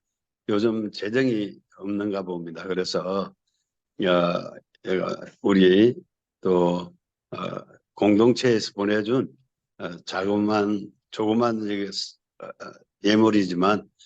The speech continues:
서를 통해서 이렇게 피딩으로 섬기고 있습니다. 예, 한방치료는 열심히 하고 있습니다.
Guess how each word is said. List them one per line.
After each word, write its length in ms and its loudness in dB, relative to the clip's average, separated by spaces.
서를 300 0
통해서 840 -2
이렇게 640 -6
피딩으로 1000 4
섬기고 800 -4
있습니다. 760 -8
예, 220 -2
한방치료는 2000 0
열심히 440 0
하고 240 4
있습니다. 640 -6